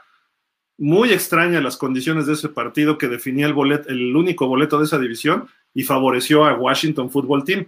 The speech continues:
Y luego fue el equipo que más batalla le dio a Tampa en playoff. ¿Por qué no po-, pensar que a Miami nos puedan apoyar así si van a apoyar a Ross? Y además,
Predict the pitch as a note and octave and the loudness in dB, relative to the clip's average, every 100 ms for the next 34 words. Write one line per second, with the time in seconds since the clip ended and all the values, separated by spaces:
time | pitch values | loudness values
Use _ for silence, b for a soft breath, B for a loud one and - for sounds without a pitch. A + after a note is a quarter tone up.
0 | _ _ _ _ - C3 E3+ G3 F3+ G3 | _ _ _ _ 0 4 6 4 2 2
1 | F#3 F#3+ F3+ E3+ E3 F3 F3+ F3 F#3+ G3 | 2 0 -4 0 2 2 2 2 2 2
2 | E3 E3+ F#3 F#3 F#3 F3+ E3 F#3 G3+ C#4 | 2 2 2 0 0 -2 -2 -4 -4 -8
3 | C#4 - _ _ _ _ D#3+ E3 F#3 G#3 | -10 -18 _ _ _ _ 0 2 2 2
4 | A3 A3 A3 G3+ F3 F#3+ F#3 F#3 F#3 G3+ | 2 2 0 0 0 -2 0 0 2 2
5 | D#3+ C#3+ D3+ E3+ C#3 - D#3 D#3 C3 C3 | 4 4 4 2 -2 0 0 0 -2 -2
6 | C3 D3+ D3+ F3+ F3 B2+ C3+ D3+ A#2 A2+ | 2 2 0 -2 0 0 2 0 -2 -2
7 | B2 C#3 B3 D4+ - _ _ _ _ _ | -2 -4 -4 -8 -8 _ _ _ _ _
8 | C#3 C3+ D3 E3+ G#3 - | -2 2 4 2 0 -4